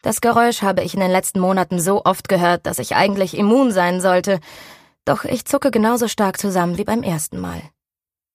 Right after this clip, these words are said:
Sie hat sich entschlossen, mir diese Zeit so schwer wie möglich zu machen, und ein kleines bisschen hasse ich sie dafür.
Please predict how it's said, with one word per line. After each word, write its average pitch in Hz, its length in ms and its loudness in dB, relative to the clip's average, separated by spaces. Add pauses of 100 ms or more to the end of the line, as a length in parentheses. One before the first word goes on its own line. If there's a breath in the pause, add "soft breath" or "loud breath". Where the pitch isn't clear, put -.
(380)
Sie 226 180 0
hat 247 140 0
sich 254 160 0
entschlossen, 220 500 2
mir 214 100 0
diese 185 220 -2
Zeit 196 300 0
so 196 100 -4
schwer 185 280 0
wie 185 100 -2
möglich 185 420 -4
zu - 120 -8
machen, - 380 -8 (720 soft breath)
und - 440 -8
ein 226 180 -4
kleines 254 500 0
bisschen 226 380 -2
hasse 220 240 -4
ich - 140 -10
sie 165 160 -6
dafür. 156 440 -8